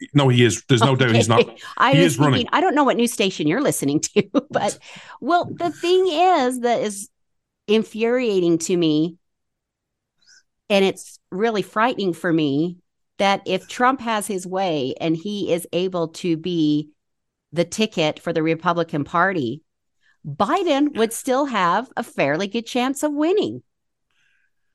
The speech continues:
Speaker 1: We shall see. The hypothetical matchups, like, but I think if Biden is the nominee, he is gonna be, he is so old. He is so out of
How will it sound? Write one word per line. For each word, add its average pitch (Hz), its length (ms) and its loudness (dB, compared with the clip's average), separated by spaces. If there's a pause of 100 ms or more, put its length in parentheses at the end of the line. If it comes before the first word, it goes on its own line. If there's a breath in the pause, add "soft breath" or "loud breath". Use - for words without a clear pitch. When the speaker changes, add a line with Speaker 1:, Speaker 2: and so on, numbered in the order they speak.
(380)
Speaker 1:
We 143 160 2
shall 156 180 2
see. 123 340 2 (120)
The 147 40 2
hypothetical 151 720 2
matchups, 135 640 0
like, 131 200 2
but 139 100 2
I 147 100 4
think 151 260 2
if 135 180 -2
Biden 147 340 2
is 135 140 0
the 127 80 2
nominee, 120 360 0
he 131 200 2
is 117 100 0
gonna 131 340 0
be, 107 240 -8
he 175 140 2
is 120 160 -2
so 131 680 0
old. 127 460 2 (520)
He 131 200 4
is 117 180 0
so 143 680 2
out 123 200 2
of 104 120 -4